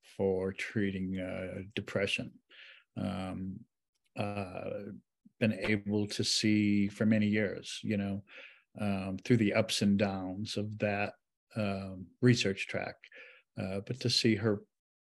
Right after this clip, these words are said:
perseverance and, and people like her who've worked not just at,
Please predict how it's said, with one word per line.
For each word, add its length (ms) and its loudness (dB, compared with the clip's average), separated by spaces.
perseverance 840 0
and, 280 2
and 200 4
people 320 4
like 200 2
her 260 -8
who've 220 2
worked 360 0
not 240 0
just 360 2
at, 120 2